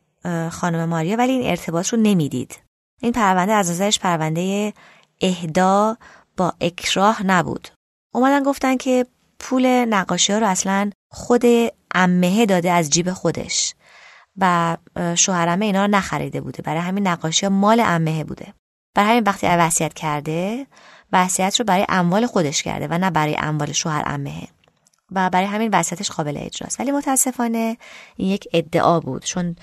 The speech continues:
دولت اتریش نتونست بیاد ثابت کنه که عمهٔ ماری-، ماریا واقعاً پول اینا رو از جیب خودش داده. خب این ادعا که رد شد.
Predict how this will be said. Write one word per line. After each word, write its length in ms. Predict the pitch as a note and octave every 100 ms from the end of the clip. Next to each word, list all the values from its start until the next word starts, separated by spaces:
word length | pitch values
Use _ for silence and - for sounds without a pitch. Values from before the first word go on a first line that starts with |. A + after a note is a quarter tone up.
| - - -
دولت 280 | E3+ D#3+ D#3+
اتریش 280 | D#3 - -
نتونست 420 | F3+ - D3+ -
بیاد 120 | C#3+
ثابت 320 | - D3 D3
کنه 260 | - D3 C#3+
که 300 | - D#3 D3 - _
عمهٔ 340 | F3 E3+ F3 E3+
ماری-، 300 | D#3+ D3 -
ماریا 340 | E3+ D#3+ D3+ E3+
واقعاً 360 | E3 D3+ D#3 D#3+ - - _
پول 180 | - F#3+
اینا 260 | F3+ D#3+ D#3+
رو 60 |
از 120 | D#3+ D3+
جیب 180 | D3+
خودش 360 | D#3+ - - D#3+
داده. 240 | - - - _ _ _ _
خب 60 | B3+
این 120 | C#4
ادعا 220 | B3 G3+
که 120 | G#3
رد 180 | F3 D3
شد. 220 | - -